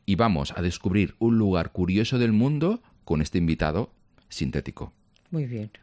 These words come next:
Speaker 1: Entonces, lo, si quieres, lo
Speaker 2: Sintético
Speaker 1: invocamos.
Speaker 2: suena como a plástico.
Speaker 1: Ya.
Speaker 2: <laughs>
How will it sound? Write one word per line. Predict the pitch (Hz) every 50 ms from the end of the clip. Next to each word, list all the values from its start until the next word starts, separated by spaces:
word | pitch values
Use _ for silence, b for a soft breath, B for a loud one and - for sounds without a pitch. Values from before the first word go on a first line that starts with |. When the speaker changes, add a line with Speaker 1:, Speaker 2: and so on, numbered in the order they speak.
| _
Speaker 1:
Entonces, | _ - - - 80
lo, | 80 -
si | - -
quieres, | 78 85 90 98 92
lo | 101
Speaker 2:
Sintético | 87 78 - - 80
Speaker 1:
invocamos. | 76 - - -
Speaker 2:
suena | 180 170 180
como | 185 196 170
a | 147
plástico. | - 139 143 139 - - 135 - - - 160
Speaker 1:
Ya. | - 85 - 160 381 415 -
Speaker 2:
<laughs> | -